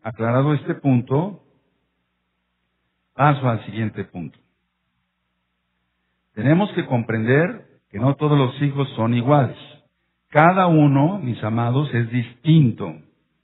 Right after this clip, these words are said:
Cada uno es distinto, incluyendo a los gemelos idénticos, genéticamente hablando, valga la redundancia.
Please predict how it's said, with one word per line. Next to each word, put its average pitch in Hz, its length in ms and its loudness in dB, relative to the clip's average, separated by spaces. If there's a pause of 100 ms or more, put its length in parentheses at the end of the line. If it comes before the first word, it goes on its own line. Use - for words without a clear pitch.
(140)
Cada 110 300 -2
uno 135 200 2
es 123 120 0
distinto, 113 640 -6 (640)
incluyendo 202 1500 2
a 98 140 -6
los 104 240 -6
gemelos 160 760 2 (300)
idénticos, 95 1120 -2 (720)
genéticamente 87 1040 -6
hablando, 90 360 -8
valga 80 260 -8
la 85 60 -12
redundancia. 92 440 -12